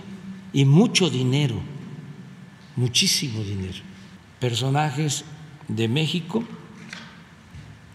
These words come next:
y también dinero del extranjero. Entonces aquí vamos a estar informando. Ojalá y ellos nos ayudaran a transparentar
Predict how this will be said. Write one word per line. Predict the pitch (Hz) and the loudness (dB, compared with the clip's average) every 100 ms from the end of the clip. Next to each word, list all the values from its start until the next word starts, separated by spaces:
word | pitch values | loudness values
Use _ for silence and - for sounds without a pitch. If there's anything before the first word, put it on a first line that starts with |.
| - - - - - | -20 -20 -20 -20 -4
y | 131 131 123 | 2 2 2
también | 120 123 143 | 0 2 2
dinero | 135 131 139 131 | 2 2 2 2
del | 110 | 0
extranjero. | - 110 95 110 98 - - - - - - - - - - | -2 -2 -2 -2 -4 -12 -18 -18 -18 -16 -16 -16 -20 -20 -20
Entonces | - 156 143 | -2 2 4
aquí | 156 160 | 4 4
vamos | 160 170 151 | 4 4 4
a | |
estar | 147 147 | 4 2
informando. | 156 139 131 143 151 147 - - - - - - - - - - - - - - - - - - - - - - - - - - - - | 2 2 2 2 0 -4 -12 -14 -16 -16 -16 -20 -20 -20 -20 -20 -20 -20 -20 -20 -20 -20 -6 -6 -6 -18 -20 -20 -20 -20 -20 -18 -16 -4
Ojalá | 110 131 139 170 | 0 2 4 4
y | 170 180 | 6 6
ellos | 180 170 151 | 6 4 2
nos | 139 127 | 0 0
ayudaran | 127 127 139 156 143 143 - - - - - - - - - | 0 2 2 2 0 -2 -6 -12 -14 -16 -18 -20 -20 -20 -8
a | 117 | -4
transparentar | 117 110 117 120 110 113 143 | -4 -4 -4 -4 -4 -2 -4